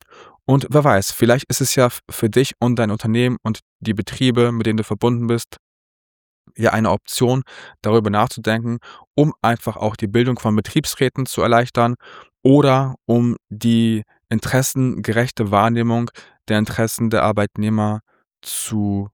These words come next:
fördern. Das soll's von meiner Seite aus gewesen sein. Ich danke dir auf jeden Fall, dass du eingeschaltet hast und bis zum Ende am Ball geblieben bist. Wenn du mehr von uns hören möchtest, lesen möchtest,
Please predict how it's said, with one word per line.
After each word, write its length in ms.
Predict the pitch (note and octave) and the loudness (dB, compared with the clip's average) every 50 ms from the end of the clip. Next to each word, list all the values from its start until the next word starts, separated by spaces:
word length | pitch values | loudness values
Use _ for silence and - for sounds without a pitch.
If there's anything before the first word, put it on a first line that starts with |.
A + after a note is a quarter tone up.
| _ | _
fördern. 580 | _ _ - - G2+ G2 F#2+ F2+ E2 E2 E2+ F#2 - _ _ _ _ _ _ _ _ _ _ | _ _ -2 0 0 0 0 -2 -4 -6 -10 -14 -18 _ _ _ _ _ _ _ _ _ _
Das 260 | - B2+ C3+ - - | 0 0 0 0 -2
soll's 280 | - C#3+ C3+ C#3+ - - | 0 2 2 2 0 -2
von 140 | - B2+ A#2+ | -4 -2 0
meiner 220 | A#2+ A#2+ B2 B2 | 2 0 0 0
Seite 260 | A#2 B2 A#2 - G#2+ | 0 -2 -2 -2 -2
aus 200 | - G2+ A#2 - | -2 -2 -2 -2
gewesen 360 | - - G2+ A2 B2 C#3 C#3+ B2 | -4 -6 -4 -2 -2 0 -2 -2
sein. 360 | A2+ A#2+ B2 B2 A#2+ B2 B2 - - - - _ _ _ _ _ | -2 -2 -2 -2 -2 -4 -6 -10 -14 -20 -20 _ _ _ _ _
Ich 280 | - A2+ - - - - | -8 -6 -6 -8 -10 -6
danke 280 | _ - B2+ D#3+ D#3+ D3+ | _ 0 0 0 0 -2
dir 160 | C3+ C#3 A2 | 0 2 2
auf 120 | B2 - - | 2 2 0
jeden 140 | D3 C3+ | -2 -2
Fall, 320 | B2 - B2+ B2+ B2 B2 B2+ - _ _ _ _ | 0 0 0 2 2 0 -2 -6 _ _ _ _
dass 140 | - A2+ - | -8 -6 -2
du 60 | - | 0
eingeschaltet 600 | - B2+ C3 B2+ - - A#2+ A#2+ A#2+ A#2+ - - | 2 2 2 2 2 2 0 0 0 -2 -6 -2
hast 360 | - A#2+ A#2 - - - - - - | 0 0 0 0 -2 -8 -12 -8 -2
und 180 | A2 A2 A2 - - | -2 -2 -2 -2 -2
bis 260 | - C#3 C3+ - - - | -2 0 0 0 -4 -8
zum 260 | - - B2+ A#2+ A2+ - | -4 -2 -2 -2 -2 -2
Ende 400 | - A#2 A#2 A#2 A2 A2+ A2 - | -2 -2 0 0 0 0 -2 -2
am 140 | F#2 G#2 G2+ | -2 -2 0
Ball 200 | - A2 A#2+ B2+ | 2 2 2 2
geblieben 580 | B2+ B2 A2 A2+ A2+ A#2 A#2 A#2+ A#2+ A#2 A2+ - _ _ _ | 0 -4 -4 -2 -2 -2 -2 -2 -4 -4 -6 -10 _ _ _
bist. 380 | B2 A#2+ A#2 - - - - - - - - - - - _ _ _ | 2 2 2 0 -4 -10 -14 -20 -20 -20 -20 -20 -20 -20 _ _ _
Wenn 220 | - G#2 - D#3+ D3 | -2 0 0 2 2
du 60 | A#2 | 0
mehr 180 | A#2+ C#3 D3 | 0 0 -2
von 200 | - - C3+ A#2+ | -2 -2 -2 -2
uns 400 | - - B2+ B2+ B2 - - - - | -2 -2 -4 -4 -4 -6 -12 -12 -4
hören 220 | - A#2+ B2 B2+ B2+ | 0 2 2 2 2
möchtest, 400 | B2 B2 - - B2+ B2 - - | 0 -2 -2 -4 -6 -6 -4 -2
lesen 260 | B2 A#2+ A#2+ A#2 A#2 | -2 -2 0 0 0
möchtest, 400 | A#2 A2+ - - A#2 A#2+ - | -2 -2 -2 -4 -4 -4 -4